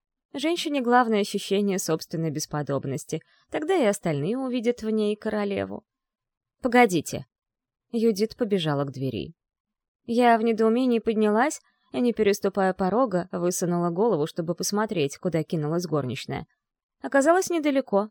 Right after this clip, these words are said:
к царским покоям. Железные истуканы молча пропустили ее. Пики даже не дрогнули. Я закусила губу. «Так кто же ты такая, служанка Юдит?» Сев на пуфик, словно я и не покидала столик с зеркалом,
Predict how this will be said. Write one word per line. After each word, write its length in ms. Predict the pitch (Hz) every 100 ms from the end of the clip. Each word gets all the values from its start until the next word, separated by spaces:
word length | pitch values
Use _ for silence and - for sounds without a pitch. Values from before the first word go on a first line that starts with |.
| _
к 100 | -
царским 440 | 226 202 - 214
покоям. 540 | 202 208 170 135 135 165 _ _ _ _ _ -
Железные 640 | 247 240 240 233 226 220 220
истуканы 560 | - 220 - 208 214
молча 340 | 208 190 202 202
пропустили 680 | - 196 220 - 160 143
ее. 340 | 135 127 139 139 _ _ _ _ _
Пики 300 | - 214 247
даже 320 | 226 233 233 254
не 160 | 269
дрогнули. 680 | 269 302 220 151 139 135 - _ _ _ _
Я 200 | - 196
закусила 540 | 180 180 160 175 180 170
губу. 480 | 170 175 147 131 156 _ _ _ _ _ -
«Так 100 | 151
кто 180 | - 180
же 120 | 247
ты 100 | 294
такая, 500 | 339 339 370 220 156
служанка 680 | 185 220 277 208 139 135 156
Юдит?» 520 | 185 220 170 - _ _ _ _ _ _ _ _
Сев 320 | - 240 214
на 160 | 208 170
пуфик, 460 | - 208 - - _
словно 340 | - 277 277
я 240 | 277 269 262
и 60 |
не 100 | 247
покидала 480 | 240 240 233 226 214
столик 460 | 214 - 208 196 208
с 60 |
зеркалом, 680 | 190 180 180 - 175 170 180